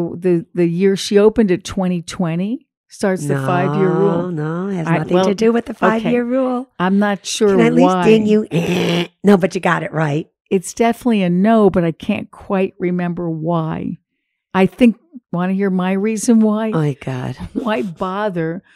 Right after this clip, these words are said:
Speaker 1: opening all these separate
Speaker 2: Well, what if by
Speaker 1: accounts?
Speaker 2: law you had to?
Speaker 1: Nope, you don't have to.
Speaker 2: Who keeps track of, of the time of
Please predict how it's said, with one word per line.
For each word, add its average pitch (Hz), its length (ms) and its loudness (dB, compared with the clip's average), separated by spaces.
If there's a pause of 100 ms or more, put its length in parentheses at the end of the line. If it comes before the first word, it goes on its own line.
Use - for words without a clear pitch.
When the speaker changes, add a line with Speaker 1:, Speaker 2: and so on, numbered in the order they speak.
(200)
Speaker 1:
opening 208 440 0
all 208 260 -4
these 208 300 -6
separate 220 760 -4 (360)
Speaker 2:
Well, 262 180 2
what 277 180 2
if 285 60 2 (100)
by 285 100 4
Speaker 1:
accounts? 262 140 2
Speaker 2:
law 262 180 4
you 262 240 2
had 262 320 -2
to? 175 380 -2 (520)
Speaker 1:
Nope, 226 360 -2
you 220 140 0
don't 220 180 0
have 220 340 -6
to. - 180 -6
Speaker 2:
Who 294 180 4
keeps 277 380 -6
track 277 460 -4
of, 220 120 -4
of 220 180 0
the 220 80 -2
time 233 480 -2
of 185 340 -2